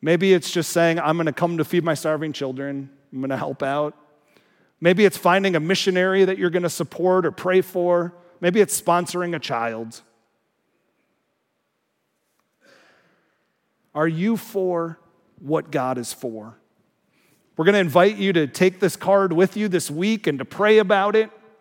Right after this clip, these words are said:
Fill it in, bring it back next week if you would like. You can also submit it online, or you can just keep it between you and God. That's fine too.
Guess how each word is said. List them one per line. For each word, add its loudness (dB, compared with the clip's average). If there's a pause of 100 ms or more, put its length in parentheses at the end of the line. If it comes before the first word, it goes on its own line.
(260)
Fill 4
it 4
in, 0
bring 2
it -2
back -2
next -4
week -6
if -8
you 2
would 2
like. 0 (540)
You -4
can 4
also 4
submit 2
it 8
online, 0
or 0
you -2
can 0
just -4
keep 0
it -2
between -4
you -2
and -4
God. 0
That's -2
fine -8
too. -12